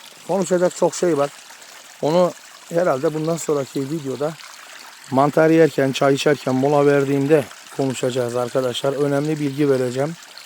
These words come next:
Bu sosyal medya ile alakalı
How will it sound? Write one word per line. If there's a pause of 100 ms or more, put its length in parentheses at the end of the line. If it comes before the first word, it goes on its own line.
(560)
Bu
sosyal
medya
ile
alakalı